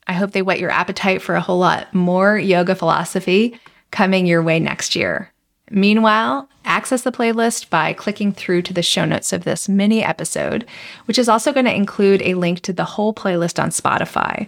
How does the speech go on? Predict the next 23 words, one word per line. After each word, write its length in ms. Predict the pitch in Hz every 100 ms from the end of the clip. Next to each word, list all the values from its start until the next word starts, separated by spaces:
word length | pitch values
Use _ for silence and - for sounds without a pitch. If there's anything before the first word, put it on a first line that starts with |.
| - - _
I 200 | - 220
hope 180 | 220 247
you've 160 | 262 262
enjoyed 560 | 240 226 208 208 214 -
these 280 | 202 190 -
playlists 840 | - 202 196 202 - - - - -
of 360 | 190 180 175 - - -
past 400 | - 214 208 214
episodes, 580 | 220 - 269 302 330 - _ _ _ -
the 80 | 170
chance 360 | 208 180 -
to 220 | - 196
either 320 | 175 180 175 160
catch 280 | - 180 -
up 220 | 247 262
with 240 | 269 262 -
older 260 | - 240 240
episodes 640 | 226 254 262 247 240 233 -
or 180 | 175 170
revisit 480 | 170 175 208 233 -
some 160 | 233
of 140 | 226 220
them. 340 | 208 208